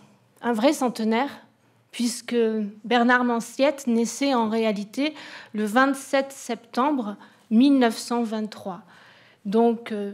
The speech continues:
il est difficile de trouver un jour plus indiqué que celui-ci pour célébrer donc ce centenaire. Et il est aussi difficile de trouver une personne plus indiquée que Guy,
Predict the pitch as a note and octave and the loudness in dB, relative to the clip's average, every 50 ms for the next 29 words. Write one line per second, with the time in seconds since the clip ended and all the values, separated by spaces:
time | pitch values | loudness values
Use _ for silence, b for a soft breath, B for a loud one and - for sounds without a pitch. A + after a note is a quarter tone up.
0 | - - G#3+ G3+ A#3 G3+ G3 C4 B3+ - B3+ A#3+ A3 - - C#4+ C#4 B3+ G#3 A3 | -8 -6 -2 -2 0 0 2 0 0 0 -4 -6 -6 -4 -2 0 0 0 0 -2
1 | G#3+ - - - G#3 G3+ A#3+ B3+ A#3+ G#3+ G3+ G#3 G#3 F#3 G#3 A#3 B3 B3 - - | -6 -8 -10 -8 -6 -4 -2 0 0 -2 -2 -4 -6 -4 -4 -6 -6 -6 -10 -18
2 | B B B B B B B B B B - - - - - C#4 D4 C4+ C#4 C#4 | B B B B B B B B B B -20 -20 -14 -2 4 6 6 6 8 6
3 | C4 B3 A#3 G#3+ B3 C4 B3+ - - B3+ B3 A#3+ A#3+ - F#3 - - - A3 G#3+ | 6 6 6 6 4 2 2 0 -2 -2 -2 -2 -4 -8 -14 -18 -12 -8 -8 -6
4 | - - C4+ B3 A3 A3 A3 - - - A#3+ B3+ B3+ B3 B B B B B B | -6 -2 -2 -2 0 0 -2 -4 -6 -6 -6 -6 -6 -6 B B B B B B
5 | B B - A#3+ G3+ - - - C4 A#3 A#3 A3+ G3 G3+ A3+ A#3 A3+ G3 A3 A3+ | B B -4 -4 -4 -4 -4 -2 -2 0 0 -2 -2 -2 -2 -2 -2 0 -2 -4
6 | A3 - - A3+ G#3 - - G#3+ G3 - - G3+ F#3 F3+ D3+ E3 - - _ B | -4 -4 -6 -8 -8 -4 -4 -6 -6 -6 -8 -8 -8 -8 -10 -12 -18 -20 _ B
7 | B B B B B B B B B B B B B B B B B B - - | B B B B B B B B B B B B B B B B B B -6 -2
8 | A#3+ A#3 A#3 A#3 A#3 - _ _ _ _ _ B B B B B B B B B | 0 0 0 -2 -6 -10 _ _ _ _ _ B B B B B B B B B
9 | - B3 A3+ B3+ C#4 B3+ - C4+ C#4+ C4+ - - D#4 C#4 C4 C#4 - - C#4 B3+ | -4 0 2 2 2 2 2 0 -2 -2 -2 -4 -4 -2 -2 -4 -4 -4 -6 -4
10 | - - D#4+ C4 C4 B3+ B3+ - - C4 B3 A3+ C#4+ C#4+ C#4 B3 A#3+ A3+ - A#3+ | -2 -2 -2 0 0 -4 -4 -6 -6 -6 -4 0 0 2 2 2 2 2 0 0
11 | A#3+ A#3+ - - C#4+ C#4 C#4 B3+ A3+ - - - B3+ C4+ B3 B3+ B3+ B3 A#3 A3+ | -2 -2 -4 -2 0 2 2 2 0 -4 -8 -4 -2 -2 0 0 0 0 0 -2
12 | A#3+ A#3 - C4+ C4+ C4+ - - A3+ G#3+ G#3+ G#3 G3+ G3 A3 B3 C4+ - | -4 -6 -4 -6 -6 -6 -6 -6 -6 -4 -4 -4 -4 -2 -4 -4 -4 -6